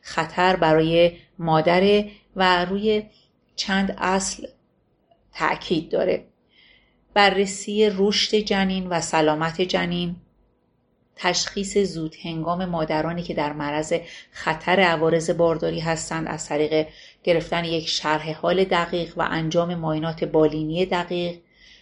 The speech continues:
و پیشبینی اقدامات لازم برای مادران،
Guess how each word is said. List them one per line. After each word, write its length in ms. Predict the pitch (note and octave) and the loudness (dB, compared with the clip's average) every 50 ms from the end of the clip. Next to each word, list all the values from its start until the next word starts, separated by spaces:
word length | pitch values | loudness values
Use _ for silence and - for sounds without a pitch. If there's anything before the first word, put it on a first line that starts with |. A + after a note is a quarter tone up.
| _ _ - | _ _ -2
و 400 | F3 F3+ G3 G3+ G3+ G3+ - - - - _ | 2 4 6 6 6 4 2 0 -4 -10 _
پیشبینی 720 | - - F#3+ F#3+ F#3+ - - - F#3 F3+ F#3+ G#3+ A3+ G#3 | -8 -6 -4 -2 -2 -2 -2 -4 -4 -2 0 2 4 2
اقدامات 500 | F#3 G3+ - E3+ E3 D#3+ D#3+ F3+ F3+ - | 2 2 0 0 0 0 -2 -2 -2 0
لازم 400 | G3+ G3 F#3+ F#3 F3+ - F#3 F3+ | 2 4 4 4 2 0 0 0
برای 340 | F3+ F3 E3+ E3+ E3+ F3 F3 | 2 4 4 4 2 2 0
مادران، 720 | F3 F3 F3 E3+ F3 E3 E3 E3+ E3+ E3+ F3 F3 F3 | 0 0 0 2 2 2 4 2 2 0 -2 -4 -8